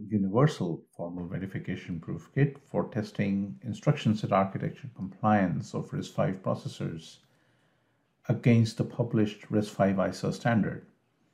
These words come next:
In the upcoming Design Automation Conference next week, I will be talking about this methodology and how it was used to find bugs in pre-verified processor implementations,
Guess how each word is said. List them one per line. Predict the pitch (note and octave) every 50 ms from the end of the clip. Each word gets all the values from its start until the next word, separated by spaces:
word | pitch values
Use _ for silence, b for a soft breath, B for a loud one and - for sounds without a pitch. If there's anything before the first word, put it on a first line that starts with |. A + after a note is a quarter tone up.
| _ _ _ _ _ _ _ _ _ _ _ _ _ _ -
In | A#2 A2+
the | G#2+ A2 A#2
upcoming | B2+ - - - - B2 A2+ A2+ A2
Design | G#2+ A2+ G#2 A2 B2 C#3+ D3
Automation | C3+ A2+ G#2+ G#2 G2+ G2+ G2 - A2 G2+
Conference | G2 F#2+ F#2+ F#2+ F#2+ - G2 F#2+ - - G2+
next | G2 G#2+ A2 - - - - -
week, | E2 E2+ F#2 F#2+ - - - -
I | - A2 F#2+ F#2 F#2
will | F2+ F#2 F2+ F2+
be | - - F#2+
talking | - - G#2+ G#2+ G#2+ - A#2 G#2+
about | G2+ F#2 F#2+ F#2+ F2+ F2+ -
this | - F#2+ - -
methodology | F#2+ F#2 - - - G2 G#2 A#2 C3 C3+ - - F#2+ F2+ F2 E2+ -
and | - -
how | F#2 - G#2 G2+ G2 G2+
it | G2 G2
was | - F#2 F#2
used | F#2+ G2 G2 G2 G2 -
to | -
find | G2 - - G2 F#2+ F#2 F#2 - -
bugs | G#2 G2 G2 F#2+ - -
in | - - -
pre-verified | - - - A2+ B2 A2+ G#2 G2+ G2+ G2+ - - G2+ G2 G2 G2 -
processor | - - G#2+ - - C#3 C3 - G#2
implementations, | G2 G2 F#2+ - F#2+ F#2 F#2+ G2 F#2+ - - - - - F#2 F#2 - -